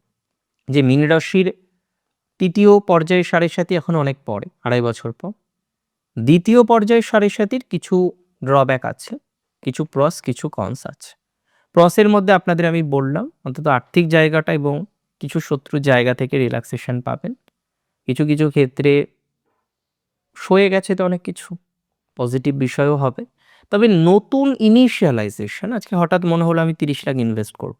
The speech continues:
তিন লাখ ইনভেস্ট করব, তিরিশ হাজার ইনভেস্ট করব, what is the amount is, হোক না, যেটাই অ্যামাউন্ট হোক, হোক না, কিন্তু ইনভেস্ট করার ক্ষেত্রে খুব বুঝে করতে হবে। দেখুন, পরীক্ষার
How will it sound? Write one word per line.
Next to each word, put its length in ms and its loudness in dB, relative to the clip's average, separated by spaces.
তিন 100 4
লাখ 200 2
ইনভেস্ট 420 -4
করব, 260 -10
তিরিশ 340 -2
হাজার 200 -2
ইনভেস্ট 400 -6
করব, 320 -6
what 160 0
is 100 2
the 220 2
amount 280 -2
is, 60 -16
হোক 160 -6
না, 120 0
যেটাই 280 -2
অ্যামাউন্ট 380 0
হোক, 160 -4
হোক 200 -4
না, 180 -10
কিন্তু 160 0
ইনভেস্ট 560 2
করার 440 4
ক্ষেত্রে 560 -12
খুব 200 -4
বুঝে 360 0
করতে 360 -12
হবে। 240 -20
দেখুন, 220 4
পরীক্ষার 680 4